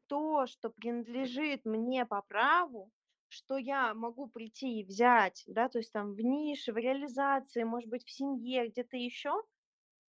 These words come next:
Э, просто потому, что в детстве вот это и у меня так было, и меня так воспитывали, да всех, мне кажется, родители, ну, большинство, да, там вот п-, постсоветское пространство, да, а, вот там девяностые, восьмидесятые года,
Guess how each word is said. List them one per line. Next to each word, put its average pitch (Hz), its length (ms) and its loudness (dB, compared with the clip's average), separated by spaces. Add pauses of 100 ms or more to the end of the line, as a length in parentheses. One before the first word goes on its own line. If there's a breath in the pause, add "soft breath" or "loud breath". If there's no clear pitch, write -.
(100)
Э, 220 300 2 (320)
просто 339 360 2
потому, 254 460 0
что 320 220 -4
в 220 120 -14
детстве 233 680 -4 (140)
вот 220 240 -4
это 220 200 2
и 226 120 -2
у 233 60 4
меня 240 340 2
так 254 180 -2
было, 233 300 2
и 214 40 0
меня 208 260 -4
так 254 180 -8
воспитывали, 233 560 -2
да 226 80 4
всех, - 320 4
мне 214 120 6
кажется, 214 240 0
родители, 233 480 0
ну, 226 140 8
большинство, 226 640 4
да, 214 140 6
там 247 220 4
вот 190 280 0
п-, 196 120 -14 (100)
постсоветское 226 680 6
пространство, 254 800 4 (380 loud breath)
да, 240 520 6
а, 208 320 -2
вот 202 200 -4
там 196 200 -4
девяностые, 240 840 -2
восьмидесятые 247 1000 0
года, 214 360 0